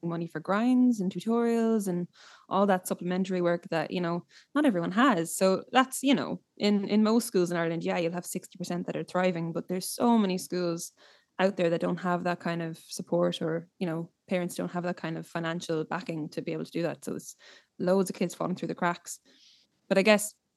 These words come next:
you know, for any of those, any parents that are struggling with that or who have kids that are struggling with that, just to know that there are, like, I'd have loved to have known in school that there were alternative ways. Now, inherently, I believed this.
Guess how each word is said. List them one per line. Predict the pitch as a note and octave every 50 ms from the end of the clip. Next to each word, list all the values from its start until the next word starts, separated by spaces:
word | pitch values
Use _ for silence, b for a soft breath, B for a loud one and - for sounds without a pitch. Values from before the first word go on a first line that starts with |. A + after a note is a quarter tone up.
| _ _ _ _ _ _ _ _ _ _ _ _ _ _ _ _ _
you | G#3 A3+ A3+
know, | G3+ F3 E3+ F3 - - _ _ -
for | - G3
any | G3 F#3+ F#3+ F#3+ F#3 F#3 F3+ F3+ F3+
of | F3 E3+ F3
those, | F3+ F3 F3 F3 - - _ _ _ _ _ _ _ _ _ _ _ _ _ _ -
any | C4 C4+ C4 G#3
parents | - G#3+ G3 F#3 F#3 F#3+
that | - F3+
are | F#3+ A3 B3
struggling | A#3 - - F3+ E3+ E3+ E3
with | E3 E3 -
that | E3+ D#3+ E3 D#3+ -
or | D3+ D3 D3 F3+ - _ _ _
who | F3 F3
have | E3+ F3 F3+
kids | - - E3+ E3
that | - E3
are | - F3
struggling | - F3+ F3+ E3+ D#3+
with | D#3+ F3+
that, | - D#3+ D#3 - _
just | - E3 E3+ -
to | - F#3
know | E3+ E3+
that | E3+ F3 -
there | F3 E3+ E3 -
are, | D#3+ F3 F3 E3+ E3+ E3
like, | E3+ E3 D#3+ E3+ - - B B B B B B B B B
I'd | - A3+ B3+ C4
have | A3
loved | A3 G#3 F#3+ -
to | G3+
have | F#3 G3+
known | F#3+ F#3 F#3
in | F3+ F3
school | - - F#3 F3
that | F3 F3+
there | - F3+ F3
were | E3+ E3
alternative | E3+ E3+ - - - - F3+ F3+ F3 E3 E3+ D#3+
ways. | E3+ E3+ F3 E3+ E3+ E3 - b b b b b b
Now, | F#3+ F#3+ F#3+ F#3 - - _ _ _ _ _ _ _ _ -
inherently, | G3 G3 F3+ G3+ A#3 A#3+ A3+ G#3 - F3+ F3 F3 -
I | - F3
believed | F3 E3+ E3 F#3 G3+ G#3 F3+ - -
this. | B2 - - - - -